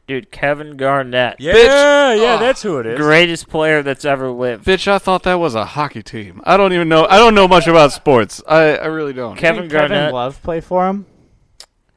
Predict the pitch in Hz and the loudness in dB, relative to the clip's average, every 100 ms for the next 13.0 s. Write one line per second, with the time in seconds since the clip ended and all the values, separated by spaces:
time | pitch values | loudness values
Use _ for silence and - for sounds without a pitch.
0 | _ _ _ _ _ _ - 139 147 147 | _ _ _ _ _ _ -12 -6 -4 -2
1 | 135 123 120 117 113 120 170 240 262 208 | -4 -6 -8 -10 -10 -8 -6 -6 -8 -4
2 | 226 226 214 233 233 - 185 233 - _ | 0 2 2 -2 -6 -8 -6 -8 -12 _
3 | _ _ _ 135 131 156 156 123 117 113 | _ _ _ -16 -6 -4 -2 -2 -4 -10
4 | 120 135 180 202 196 165 190 196 147 160 | -8 -2 -2 -2 -8 -8 -8 -10 -8 -10
5 | 113 _ _ _ _ _ _ - 214 202 | -12 _ _ _ _ _ _ -8 -8 -2
6 | 147 170 160 156 151 135 - 131 143 139 | 2 2 0 -8 -8 -10 -10 -4 -4 -4
7 | 139 147 147 143 143 - 147 156 117 110 | -8 -6 -4 -6 -8 -10 -10 -10 -12 -20
8 | 107 - 117 123 120 123 - 101 175 240 | -20 -16 -14 -12 -12 -16 -16 -18 -14 -8
9 | 226 208 208 196 185 - 214 156 120 110 | -4 -4 -4 -8 -8 -8 -6 -4 -4 -8
10 | - 110 - 101 92 - _ - 226 208 | -12 -16 -12 -10 -12 -16 _ -12 -10 -2
11 | 143 170 139 123 120 117 120 127 127 156 | 2 2 0 -6 -6 -10 -10 -6 -4 -4
12 | 175 123 139 131 123 110 - 123 120 110 | -6 -6 -4 -4 -6 -10 -10 -8 -8 -12